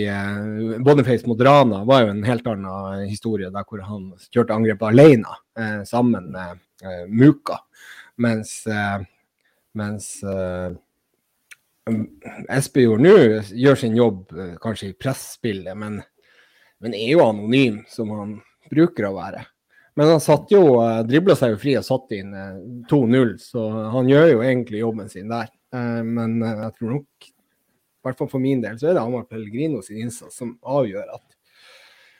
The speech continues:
og Ulrik Saltnes sin, eh, som avgjør at vi, vi,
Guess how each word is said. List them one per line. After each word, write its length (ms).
og 180
Ulrik 240
Saltnes 480
sin, 220
eh, 600
som 180
avgjør 460
at 120
vi, 200
vi, 180